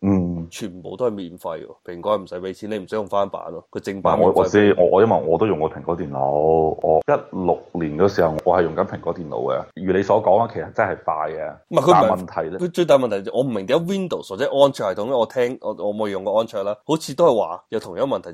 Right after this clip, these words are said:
Speaker 2: 就越用越慢，越用越慢。
Speaker 1: 唔係，佢老母佢有好多嗰啲緩存啊，同埋 cookies 啊，佢會越，即係就算你點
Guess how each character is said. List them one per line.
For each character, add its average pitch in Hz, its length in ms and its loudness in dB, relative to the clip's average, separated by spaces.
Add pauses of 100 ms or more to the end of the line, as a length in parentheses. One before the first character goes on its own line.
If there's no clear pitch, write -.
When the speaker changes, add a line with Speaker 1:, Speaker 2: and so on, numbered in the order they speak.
(100)
Speaker 2:
就 120 80 -10
越 127 260 -8
用 110 220 -6
越 104 120 -10
慢， 101 260 -2
越 98 60 -14
用 98 180 -10
越 101 80 -12
慢。 90 360 -6
Speaker 1:
唔 101 60 -6
係， - 60 -10 (140)
佢 156 180 0
老 170 80 2
母 185 120 0
佢 175 180 -2
有 123 80 4
好 113 140 -4
多 196 140 0
嗰 156 120 -4
啲 151 100 -10
緩 90 320 -8
存 73 400 -14
啊， 80 180 -12
同 85 80 -10
埋 85 80 -4
cookies - 580 -8
啊， 80 160 0 (160)
佢 110 220 6
會 101 80 0
越， - 60 -8 (160)
即 196 80 2
係 - 20 -4
就 - 80 4
算 123 160 2
你 113 40 6
點 101 200 -4